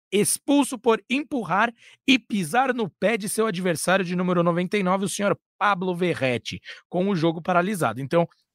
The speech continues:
respondendo ao Wilson e todo mundo que tá nos acompanhando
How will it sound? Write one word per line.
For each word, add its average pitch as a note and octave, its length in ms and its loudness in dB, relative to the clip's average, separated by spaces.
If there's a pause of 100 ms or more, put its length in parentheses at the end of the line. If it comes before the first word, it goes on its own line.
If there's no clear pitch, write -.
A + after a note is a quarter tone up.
(520)
respondendo E3+ 580 0
ao D#3+ 80 -2
Wilson D#3 360 -2
e E3+ 40 -14
todo D#4 220 -2
mundo G#3 240 0
que - 60 -20
tá E3 120 0
nos D#3+ 160 0
acompanhando D3 720 0